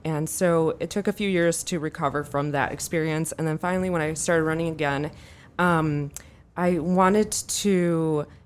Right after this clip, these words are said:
kinda change that, change that bad juju into, like, good s-, juju, basically. And my goal in life was always to find a speedy, fast group of women,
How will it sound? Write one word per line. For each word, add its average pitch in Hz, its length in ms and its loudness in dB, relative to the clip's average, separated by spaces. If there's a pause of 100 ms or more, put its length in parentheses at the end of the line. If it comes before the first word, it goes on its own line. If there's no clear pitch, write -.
(100)
kinda 285 240 4
change 214 320 0
that, - 240 0 (240)
change 254 360 2
that 175 280 -2
bad 170 480 4
juju 170 440 0
into, 170 200 -2
like, 143 240 -4
good 165 220 2
s-, - 280 -6
juju, 139 380 -6
basically. 139 560 -2
And 143 300 -2
my 151 140 -2
goal 175 300 4
in 160 100 0
life 151 240 -2
was 156 140 -4
always 156 300 0
to 147 300 -2 (320)
find 156 480 -2 (180)
a 147 260 0
speedy, 190 520 -2
fast 156 380 -2
group 170 200 -6
of 160 180 -8
women, 247 540 6